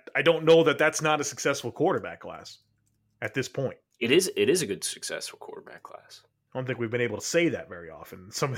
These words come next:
Speaker 1: <laughs> some of these drafts.
Speaker 2: Some of these more recent ones that we've been going through.
Speaker 1: Uh, well,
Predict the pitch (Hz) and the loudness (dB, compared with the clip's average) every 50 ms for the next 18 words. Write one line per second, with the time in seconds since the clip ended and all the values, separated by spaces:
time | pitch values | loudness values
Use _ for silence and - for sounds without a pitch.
0 | - - - - - 190 185 151 135 131 117 - - 127 123 113 101 - - - | -10 -12 -10 -2 2 2 2 2 0 -2 -4 -4 -2 0 0 0 -2 -4 -10 -16
1 | - - - 135 123 123 120 120 104 101 113 127 127 127 117 120 135 123 - 147 | -18 -2 0 2 4 4 2 2 0 0 2 4 4 4 6 4 4 4 4 4
2 | 135 127 131 139 135 127 131 123 127 123 110 131 127 120 123 123 131 135 131 - | 4 6 6 4 6 4 4 2 2 2 2 2 2 4 4 4 4 4 2 0
3 | - 139 139 139 139 - - _ _ _ _ _ _ _ _ _ _ _ _ - | 2 4 4 4 2 -2 -10 _ _ _ _ _ _ _ _ _ _ _ _ -20
4 | _ _ _ _ _ _ _ _ _ _ _ _ _ _ _ _ _ _ _ _ | _ _ _ _ _ _ _ _ _ _ _ _ _ _ _ _ _ _ _ _
5 | _ _ _ _ _ _ - _ _ _ _ _ _ _ _ _ _ _ _ _ | _ _ _ _ _ _ -20 _ _ _ _ _ _ _ _ _ _ _ _ _
6 | _ _ _ _ _ - - - - 180 185 190 190 190 196 196 190 190 190 170 | _ _ _ _ _ -20 -14 -2 2 6 8 8 10 10 10 10 8 8 6 4
7 | - - - - - - _ - - 180 180 196 240 277 - - | 0 -6 -10 -14 -18 -20 _ -12 -2 2 4 4 4 4 2 -2